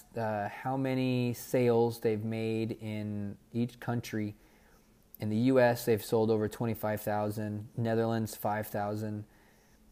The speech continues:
Norway, over three thousand, close to four thousand.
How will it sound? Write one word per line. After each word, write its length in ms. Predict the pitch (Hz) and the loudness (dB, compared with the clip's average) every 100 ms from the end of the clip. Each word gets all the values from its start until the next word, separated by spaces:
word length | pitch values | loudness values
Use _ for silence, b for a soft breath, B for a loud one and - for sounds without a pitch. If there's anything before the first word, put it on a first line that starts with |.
| - - | -14 -4
Norway, 720 | 113 120 120 117 113 110 107 - - - - | 0 4 4 6 4 2 0 -10 -20 -10 -4
over 220 | 110 104 | -2 -2
three 260 | - 113 107 | 0 0 0
thousand, 300 | 101 101 113 | 0 0 4
close 200 | 165 160 | 4 4
to 60 | |
four 220 | 110 110 101 | 0 -2 -2
thousand. 480 | 101 101 104 104 | -2 -4 -4 -8